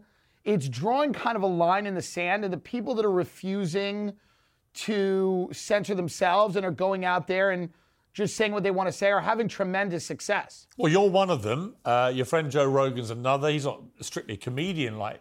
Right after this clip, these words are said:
Speaker 2: like you are in that sense. He does this brilliant podcast, but he, I think, fights back against this stuff. Ricky Gervais, people like that, I see do it. But there's a lot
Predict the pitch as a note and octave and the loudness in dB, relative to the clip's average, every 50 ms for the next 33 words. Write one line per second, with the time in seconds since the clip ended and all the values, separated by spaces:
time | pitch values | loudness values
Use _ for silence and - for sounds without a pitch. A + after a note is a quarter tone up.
0 | _ - - A#2+ A2+ - - - B2+ A2+ G#2+ G2 F#2+ F#2+ F#2+ G#2+ A#2 A#2 - - | _ -12 -8 -8 -8 -8 -8 -8 -6 -4 -2 -2 -2 -2 -2 -4 -8 -8 -10 -8
1 | - G#2+ A2 C3 C#3 - C#3 B2 A#2 - _ - - _ _ _ C3 A#2 G2+ - | -6 -6 -6 -6 -8 -10 -10 -10 -10 -12 _ -20 -20 _ _ _ -4 -4 -4 -4
2 | A2+ G2 - _ A#2 A#2+ B2+ A#2+ A2+ G#2 E2+ - - A2+ A#2 A#2 - - - G2 | -8 -10 -10 _ -4 -4 -2 -2 -4 -8 -8 -8 -6 -6 -6 -6 -6 -8 -8 -6
3 | F#2+ G#2+ A2 - - - G2 A#2+ D#3 D3+ C#3+ C3 - _ - - _ _ _ B2 | -6 -6 -6 -8 -12 -10 -8 -8 -6 -6 -8 -8 -12 _ -20 -20 _ _ _ -12
4 | A2+ - D3 B2+ A#2 A#2 - - - - B2 A#2 A2+ A2 - - A2+ A2 - A#2+ | -8 -8 -8 -8 -8 -12 -16 -12 -2 0 0 0 0 -2 -2 -2 -2 -2 0 -4
5 | G#2+ G#2 G#2 G2+ F#2+ - G2 F2+ - - A#2+ A#2+ A#2 - - - D#3 C3 C#3 C3+ | -8 -8 -8 -8 -10 -12 -14 -14 -4 0 0 0 0 -2 -8 -6 -2 -2 -2 0
6 | - B2+ A2 A#2+ A#2 G#2 A2 A#2+ B2 C#3+ C3+ - - C3+ B2+ - A2+ A2+ A#2+ B2 | -2 -4 -4 -4 -6 -2 -2 0 0 0 -4 -6 -10 -12 -12 -10 -8 -8 -8 -6
7 | A2+ A#2+ A#2+ - - A2 - - B2+ A2+ G#2 A#2 A2+ A2+ B2 D3+ - - - - | -4 -6 -6 -4 -6 -8 -8 -8 -8 -8 -4 -4 -2 0 0 -2 -4 -8 -18 -20
8 | - _ _ _ F3+ - - - E3+ D3 G3+ A3 C#4+ F#4 F#4+ D#4+ - | -20 _ _ _ -2 0 0 0 0 0 0 0 2 2 2 2 0